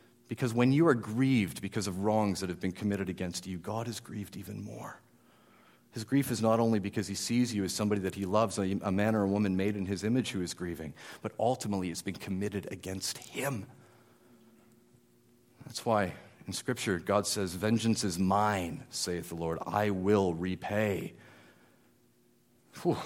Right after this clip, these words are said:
heavy words. "Vengeance is mine, saith the Lord, I will repay." Why?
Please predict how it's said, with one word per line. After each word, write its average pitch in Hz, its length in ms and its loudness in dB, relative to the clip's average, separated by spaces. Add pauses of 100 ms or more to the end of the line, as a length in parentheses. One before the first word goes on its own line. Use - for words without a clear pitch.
(520)
heavy 110 200 -6
words. 104 380 -6
"Vengeance 117 440 -6
is 104 120 -10
mine, 113 260 -6
saith 95 300 -8
the 80 60 -10
Lord, 90 220 -6
I 110 280 -2
will 101 520 2 (400)
repay." 101 500 -2
Why? 135 400 -2